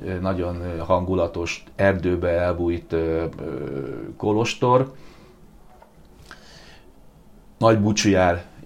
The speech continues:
áruhely most is, és hogy mennyire keverednek még mindig, annak ellenére, hogy milyen vallásos Örményország, de tényleg milyen vallásos Örményország,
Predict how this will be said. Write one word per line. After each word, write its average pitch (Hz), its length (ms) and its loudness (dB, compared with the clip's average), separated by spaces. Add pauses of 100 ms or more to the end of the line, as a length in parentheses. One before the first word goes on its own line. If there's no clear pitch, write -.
(140)
áruhely 92 540 -2
most 110 320 0
is, 139 220 4
és - 140 -2
hogy 98 160 2
mennyire 117 420 4
keverednek 104 680 4
még 87 160 -2
mindig, 98 440 0
annak 117 320 0
ellenére, 90 340 0
hogy 85 100 -2
milyen 98 340 2
vallásos 85 640 0
Örményország, 92 960 -2 (440)
de - 100 -4
tényleg 95 300 6
milyen 85 260 -4
vallásos 82 460 -4
Örményország, 117 680 -2